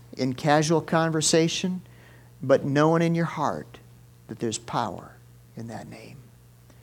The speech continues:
That name brings him on the scene. That name brings power on the scene.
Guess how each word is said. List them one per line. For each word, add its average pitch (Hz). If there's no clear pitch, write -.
That 160
name 151
brings 160
him 156
on 156
the 131
scene. 139
That 202
name 180
brings 156
power 165
on 127
the 123
scene. 120